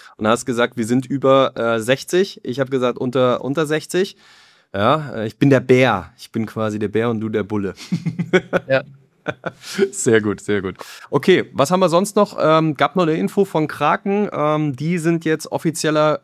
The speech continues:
Speaker 1: Crypto-Exchange, äh, Partner, äh, für die W M in Nordamerika und Europa. Es ist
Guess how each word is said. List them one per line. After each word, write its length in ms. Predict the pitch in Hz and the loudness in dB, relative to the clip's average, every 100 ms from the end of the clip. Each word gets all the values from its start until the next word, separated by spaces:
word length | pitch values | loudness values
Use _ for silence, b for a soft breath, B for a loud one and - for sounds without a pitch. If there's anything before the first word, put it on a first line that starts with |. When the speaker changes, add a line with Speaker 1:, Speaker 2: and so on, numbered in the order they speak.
| - | -4
Speaker 1:
Crypto-Exchange, 1120 | - 214 214 190 120 - - 131 143 - - | 0 0 0 -2 -2 -6 -4 -2 -2 -6 -8
äh, 480 | 127 131 127 - 110 | -2 0 0 -2 -6
Partner, 680 | - 123 143 170 165 - | -2 -2 0 -2 -2 -4
äh, 100 | - | -8
für 440 | 117 - 160 202 208 B B B - | -8 -4 4 4 4 B B B -4
die 140 | 143 | 2
W 100 | 143 | 2
M 260 | - 143 170 | 2 2 2
in 220 | 110 131 | 2 4
Nordamerika 840 | 123 151 - 127 131 156 151 143 139 | 4 4 2 0 0 0 -2 0 0
und 440 | - 147 170 - | 2 2 2 2
Europa. 760 | 123 110 107 156 180 185 220 240 B B B - | 2 2 4 2 4 2 2 -2 B B B -8
Es 160 | 110 | -6
ist 200 | - - | -6 -10